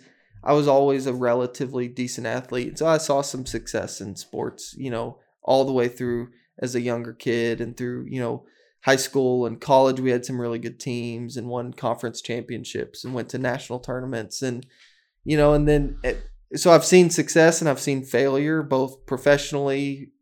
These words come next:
personally, and in the athletic world. And Dad is just consistently over, over the years, just stay humble. And I think I've taken that same mindset into, like, how I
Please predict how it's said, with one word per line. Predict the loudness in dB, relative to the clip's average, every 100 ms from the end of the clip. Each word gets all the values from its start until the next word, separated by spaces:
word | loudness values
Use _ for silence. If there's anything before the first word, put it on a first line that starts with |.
| _ -4
personally, | -2 -2 -4 -4 -2
and | -4 -8 -12
in | -10 -10 -10 -14 _ -18 -16 -16 -6
the | 0
athletic | 0 0 -2 -4 -4
world. | -2 -2 -2
And | 0
Dad | 2 4 2
is | -2
just | -4 -8 -10
consistently | -10 -8 -6 -6 -8 -10 -8 -6
over, | -6 -6 -10 -14 -8
over | -8 -6
the | -6
years, | -6 -8 -10 -16 _ _ _ _ -6
just | -6 -4
stay | 0 0
humble. | 0 -8 -8 -10 _ _ -8
And | 0
I | 0
think | 2 0 4
I've | 2 0 -16 _ _
taken | 2 4 4
that | 2 0
same | 0 0 2
mindset | 2 0 0 -2
into, | 0 -2 -2 -2 0
like, | 0 -2 -2
how | 2 2 2 -6 _ _ _ _ _
I | 2 4 4 2 -4